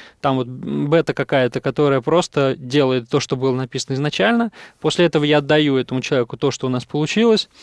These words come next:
Но он, э, там, у меня есть такой, знаешь, внутренний срок, где-то в районе месяца, после того, как я сдал проект, человек может ко мне прийти и сказать:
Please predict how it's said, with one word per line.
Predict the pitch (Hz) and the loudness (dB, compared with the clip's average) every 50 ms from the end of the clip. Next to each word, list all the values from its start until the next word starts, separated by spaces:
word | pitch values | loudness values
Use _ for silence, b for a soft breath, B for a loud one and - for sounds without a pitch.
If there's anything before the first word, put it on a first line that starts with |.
| B B B B | B B B B
Но | - 143 160 | -2 2 2
он, | 180 190 185 170 - | 4 2 2 0 0
э, | 131 143 143 143 143 139 139 135 117 | 2 2 4 4 4 4 2 0 0
там, | - 131 131 127 - - | 0 0 0 -2 -4 -6
у | - 151 | -4 -2
меня | 165 175 170 | 0 2 2
есть | 165 165 170 156 - | 4 4 2 2 0
такой, | - 127 - 139 123 | -4 -4 -2 -2 -2
знаешь, | 117 143 143 131 - - | 0 -2 -2 -2 -4 -6
внутренний | 127 127 127 123 127 131 127 127 127 139 151 139 - 139 120 127 127 123 123 123 123 | -6 -6 -6 -6 -8 -8 -10 -8 -4 -4 -4 -2 -2 -4 -4 -2 -2 -2 -2 -4 -4
срок, | - - 156 175 175 - _ _ | -4 0 2 2 2 0 _ _
где-то | - 127 117 - 123 | -6 -6 -4 -4 -2
в | |
районе | 131 131 131 131 135 | 0 0 0 0 -2
месяца, | 131 147 160 - - 156 - - - 120 117 B B B B B B | -2 0 -2 -2 -2 -4 -8 -6 -8 -8 -8 B B B B B B
после | - - - - | -12 -12 -2 0
того, | 147 139 131 | 0 0 0
как | - | 0
я | - 143 139 | 0 0 0
сдал | 127 120 143 127 120 | 0 0 0 0 0
проект, | - - 139 147 175 208 - _ B B B B B B | 0 -2 0 0 0 0 -2 _ B B B B B B
человек | - - 147 - - | -6 -6 -6 -4 -2
может | 143 139 131 120 | -2 -2 -2 -2
ко | - 139 131 | -2 -2 -2
мне | 135 127 | -2 -4
прийти | - - 147 - - - 180 190 180 | -4 -6 -6 -6 -4 -2 0 0 0
и | 151 | -2
сказать: | - - 151 139 135 120 | -2 0 2 2 2 0